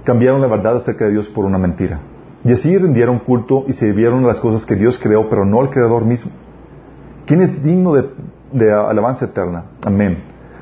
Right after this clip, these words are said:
Por esa razón, Dios los abandonó a sus pasiones vergonzosas. Aún las mujeres se le-, rebelaron contra la forma natural de tener relaciones sexuales. Y en cambio,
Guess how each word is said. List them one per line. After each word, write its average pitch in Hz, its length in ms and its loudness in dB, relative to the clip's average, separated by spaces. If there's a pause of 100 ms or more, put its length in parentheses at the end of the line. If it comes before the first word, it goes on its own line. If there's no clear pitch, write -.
(280)
Por 143 140 4
esa 151 140 2
razón, 143 380 -2
Dios 156 640 -2
los 135 200 -2
abandonó 110 480 2
a 160 80 0
sus - 360 -4
pasiones 117 440 -2
vergonzosas. 101 760 -4 (280)
Aún 120 220 2
las 156 100 2
mujeres 120 420 0
se 120 100 0
le-, 101 400 -2
rebelaron 107 460 0
contra 107 280 -4
la 92 120 -2 (120)
forma 123 400 0
natural 107 360 -4
de 95 80 0
tener 98 280 -2
relaciones 101 380 0
sexuales. 92 640 -4 (280)
Y 135 60 0
en 131 100 4
cambio, 165 360 2